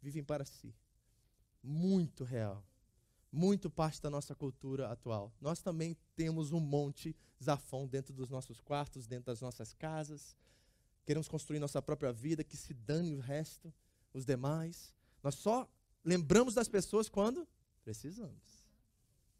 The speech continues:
Não é assim? Não há sacrifício, não há renúncia nessa geração, nessa cultura. É exatamente Jonas. Nós estamos diante de um monte de Jonas, gente. E a igreja não pode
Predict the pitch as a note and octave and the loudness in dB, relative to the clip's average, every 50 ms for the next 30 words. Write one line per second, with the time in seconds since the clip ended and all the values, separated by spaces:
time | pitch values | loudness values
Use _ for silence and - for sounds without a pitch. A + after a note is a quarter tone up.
0 | _ _ _ _ _ _ _ _ - B2 B2+ A#2 - - D3 E3+ A#3+ C4+ _ _ | _ _ _ _ _ _ _ _ -6 -4 -4 -4 -4 -4 -4 -4 -6 -6 _ _
1 | _ _ - C#3+ D3+ D#3 D3+ - E3+ D3+ - D3 C#3 - - F#3 G#3+ G#3 - - | _ _ -4 0 2 2 2 2 -2 -2 -2 -4 -4 -4 -4 -4 -2 -2 -2 -4
2 | E3 D#3 D3 C#3+ D3 D3+ C#3 B2+ C3 D3+ G3 G3+ - - E3 B2+ B2 B2 - - | -4 -2 0 0 0 0 -2 -2 -2 -4 -4 -4 -6 -8 -6 -6 -6 -6 -6 -8
3 | B2 - _ _ _ _ - A#2+ C3 C3 A#2+ A#2 - - C#3 C#3+ F3 F#3 D3+ C3+ | -10 -10 _ _ _ _ -6 -2 0 0 0 0 -2 -4 -4 -2 -2 -2 -4 -4
4 | - C3 A#2+ - A#2 A2 - - C3 E3+ F#3+ G3+ G#3 _ _ _ _ _ _ _ | -6 -8 -6 -6 -6 -8 -8 -10 -8 -8 -8 -8 -10 _ _ _ _ _ _ _
5 | _ _ _ _ _ _ _ - A#2 D#3+ G3+ G#3+ - B3 - - A#3+ A3+ A3 A#3 | _ _ _ _ _ _ _ -6 -4 -2 -2 -2 -4 -8 -8 -4 -2 0 0 0
6 | A3 - A#3 G#3+ F3+ G3+ A#3 A#3 G#3+ D#3+ D3 - - - - _ _ - F3+ G#3+ | -2 -4 -6 -4 -2 -2 -2 -2 -2 -4 -6 -8 -10 -18 -20 _ _ 2 2 2
7 | G#3+ G3+ - - - A3 B3 C4 B3+ A3+ F3+ F3+ G3 G#3+ A#3+ - A3 G#3 A3 F#3+ | 2 2 -6 -2 2 2 2 4 2 0 -2 -2 -2 -2 -2 -4 -2 0 0 2
8 | F3+ F#3 G3+ B3+ C#4 - C#4+ D4 C#4+ C4+ A3 G3+ G#3+ A#3 D4+ G4 F4 E4+ D4 B3 | 2 0 -2 -4 -6 -10 -14 -10 -8 -6 -2 0 0 0 0 0 2 2 2 2
9 | F3+ - D3 E3 - _ - - _ _ _ _ _ _ _ _ _ _ _ _ | 2 -2 -6 -10 -12 _ -20 -20 _ _ _ _ _ _ _ _ _ _ _ _
10 | _ _ _ _ _ _ _ _ _ - G3 A3+ A3+ F3 A3 C4 B3+ C#4 C#4 E4 | _ _ _ _ _ _ _ _ _ 0 2 2 4 4 2 2 2 0 -2 -2
11 | F4+ - _ - A3 A#3+ D4 F4 F4+ D4 A#3 F#3+ E3 C3+ A2 G#2 - | -4 -6 _ -4 -2 -2 0 0 0 -2 -2 -4 -2 -2 -2 -4 -8